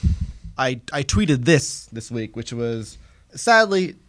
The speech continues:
too many people and teams think quality is limited to testing." And that ties in here, I think, pretty well, because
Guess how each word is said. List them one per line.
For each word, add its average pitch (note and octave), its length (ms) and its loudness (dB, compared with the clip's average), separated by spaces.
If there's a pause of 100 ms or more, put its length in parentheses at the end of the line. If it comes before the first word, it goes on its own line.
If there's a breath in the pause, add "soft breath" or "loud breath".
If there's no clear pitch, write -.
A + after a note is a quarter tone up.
too C4+ 200 2
many B3+ 220 2
people F#3+ 380 0
and E3+ 120 0
teams C3+ 380 -2
think C3 240 -4
quality C3+ 640 4
is A#2 340 -2
limited A#2 500 0
to A2+ 80 -6
testing." - 500 -10 (920 soft breath)
And B2+ 380 0 (140)
that F3+ 180 2 (260)
ties G3 500 2
in D#3 140 2
here, D3 460 0
I G#3 180 4
think, B2 340 -4
pretty C3 240 -2
well, F3+ 200 0
because B2 480 0